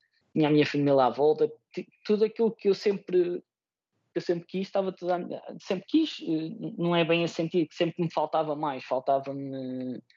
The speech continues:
ser independente, que estava muito na minha zona de conforto. E, e eu tenho uns primos que sempre me disseram que eu deveria, deveria lançar-me. Eles, eles utilizaram outra expressão, não, não vou estar aqui a dizer essa expressão,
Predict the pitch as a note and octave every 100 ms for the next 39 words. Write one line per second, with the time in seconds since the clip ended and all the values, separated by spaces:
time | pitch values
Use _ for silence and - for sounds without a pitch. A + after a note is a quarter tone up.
0 | - - E3 D#3 D3+ - C3+ C3+ C#3+ C#3
1 | - _ _ _ _ _ _ _ _ _
2 | _ - B2+ B2 A#2+ A#2+ B2 B2+ C3+ D3+
3 | C#3+ D3 C#3+ C#3+ C3+ C#3 C#3+ C3+ - C3+
4 | - C#3+ C#3 - - _ - D#3 E3 D#3+
5 | E3 G3 G#3 G3 - D#3+ E3+ F3 - -
6 | E3 E3+ D#3+ - - D#3 D#3 D3+ D3+ D3
7 | D3 C#3+ - - D#3+ D3+ D3+ F3+ F3 F3
8 | E3+ E3 D3+ D#3 F#3+ F#3+ E3+ - F#3 D#3
9 | D3 E3 F3+ E3 - F3+ F#3 F3 F3 D#3+
10 | E3 D#3+ D#3 D3 - - F#3+ C#3+ C#3+ C#3+
11 | D3 C#3+ C#3+ C#3 C#3 C#3+ C#3 B2+ C#3 C#3+
12 | - - - C#3+ D3+